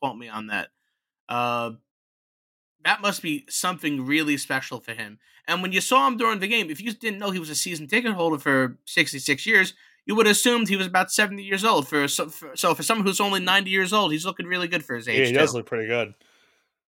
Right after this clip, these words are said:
Speaker 2: Um, I think the other good thing for this, this Lions team is, now, obviously, in postgame, they wanted to play the Cowboys. They still want revenge from that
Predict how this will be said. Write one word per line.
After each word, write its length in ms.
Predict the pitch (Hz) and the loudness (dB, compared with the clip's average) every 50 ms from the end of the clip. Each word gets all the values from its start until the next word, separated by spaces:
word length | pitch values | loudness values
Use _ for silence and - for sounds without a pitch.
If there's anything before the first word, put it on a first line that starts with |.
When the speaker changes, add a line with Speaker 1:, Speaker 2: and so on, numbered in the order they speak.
| _ _ _ _ _ _ _ _ _ _ _ _ _ _ - | _ _ _ _ _ _ _ _ _ _ _ _ _ _ -2
Speaker 2:
Um, 580 | 151 143 135 131 127 123 123 120 117 117 - _ _ _ _ _ - | 2 4 6 6 6 6 4 2 0 -4 -12 _ _ _ _ _ 0
I 100 | 143 147 | 2 4
think 160 | 175 214 208 | 4 4 6
the 100 | - 160 | 6 6
other 160 | 180 202 190 | 6 6 4
good 200 | 160 151 151 143 | 2 2 0 2
thing 160 | 156 160 147 | 2 0 0
for 180 | 123 - 147 139 | 0 -4 -4 -2
this, 340 | 131 131 127 - - - - | -2 -2 -2 -2 -6 -8 -8
this 220 | - 135 127 - 131 | -8 -8 -8 -8 -4
Lions 400 | 127 131 143 165 175 175 170 - | -2 0 2 2 2 0 -2 -6
team 220 | - 127 117 117 | -10 -10 -8 -8
is, 240 | 117 117 117 - - _ _ _ _ _ _ _ _ _ _ _ | -8 -10 -10 -10 -16 _ _ _ _ _ _ _ _ _ _ _
now, 300 | - 160 160 156 156 165 - - | 0 4 4 4 4 4 2 2
obviously, 380 | 165 185 202 196 185 - 185 | 4 4 4 4 2 0 -2
in 80 | 165 131 | -2 -2
postgame, 480 | - 160 180 170 - - 156 143 131 | -2 -2 -2 -2 -2 -2 -2 -2 0
they 120 | 123 151 185 | 0 0 0
wanted 320 | 185 165 175 180 190 180 | 0 2 2 2 2 0
to 60 | 156 | -2
play 160 | 131 - 151 143 | -2 0 0 0
the 80 | 123 117 | 0 -2
Cowboys. 520 | - 147 147 143 135 - 107 104 98 - | 0 2 2 2 2 0 -2 -10 -10 -8
They 100 | - 120 | -8 -8
still 180 | 113 - 151 143 | -4 -2 0 2
want 200 | 139 139 131 123 | 2 2 0 0
revenge 340 | 117 113 123 123 120 - | -2 0 0 0 -2 -2
from 160 | - 123 117 113 | -8 -10 -6 -4
that 260 | 110 107 107 107 | -2 0 0 -2